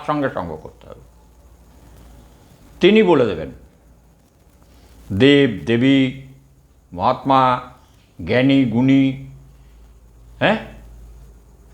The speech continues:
ব্রহ্মজ্ঞানী, এদের সঙ্গে সঙ্গ করে নিজেকে একটা সুন্দর পথ বেছে নিতে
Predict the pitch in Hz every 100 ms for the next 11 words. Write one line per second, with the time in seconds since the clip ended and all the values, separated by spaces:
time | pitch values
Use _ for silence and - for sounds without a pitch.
0 | _ _ _ _ _ - - - _ -
1 | _ _ _ _ - - 80 92 139 151
2 | 120 120 117 123 123 120 131 - _ _
3 | _ _ _ _ _ _ _ _ _ _
4 | _ - - - 127 165 180 233 226 131
5 | 127 110 - 101 92 - 101 143 185 185
6 | - - _ _ _ _ _ _ _ _
7 | _ _ _ _ _ _ _ _ 104 110
8 | 107 120 120 117 110 - - _ _ _
9 | 98 - 117 - 135 143 139 139 131 -
10 | 135 143 - 90 - 69 69 60